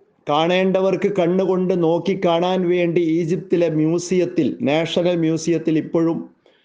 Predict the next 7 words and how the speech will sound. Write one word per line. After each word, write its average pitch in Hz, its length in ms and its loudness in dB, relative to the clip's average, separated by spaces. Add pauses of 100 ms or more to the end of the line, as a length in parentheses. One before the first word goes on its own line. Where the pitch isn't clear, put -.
(680)
ഖുർആനിലും 190 640 2
ചരിത്രത്തിലും 180 680 0
പരാമർശിക്കപ്പെട്ട 175 960 0 (1160)
ഈജിപ്തിനെ 202 680 0
ഒരു 190 280 0
കാലത്ത് 190 380 0
വിറപ്പിച്ച 175 720 -2